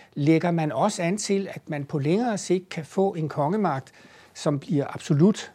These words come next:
hvad ikke sker i middelalderen, men jo sker senere. Altså en kongemagt, som faktisk fjerner sig fra det, øh, folkelige grundlag,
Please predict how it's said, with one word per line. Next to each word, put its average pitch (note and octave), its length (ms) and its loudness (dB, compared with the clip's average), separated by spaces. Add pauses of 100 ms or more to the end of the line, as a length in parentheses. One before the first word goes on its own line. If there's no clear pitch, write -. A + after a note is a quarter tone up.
hvad B2+ 180 -4
ikke C#3+ 180 -6
sker D3 260 2
i C3 60 -2
middelalderen, C#3+ 680 0
men B2 180 -6
jo A2+ 140 -6
sker - 280 -6
senere. D#3 500 0 (260)
Altså C3+ 200 -8
en D#3 100 -4
kongemagt, E3 500 0
som E3 120 -6
faktisk F#3 440 -6 (580)
fjerner E3+ 420 0
sig E3 240 -4
fra - 140 -8
det, F#3 300 0 (280)
øh, A#2+ 160 -4
folkelige E3+ 680 0 (120)
grundlag, F3+ 560 4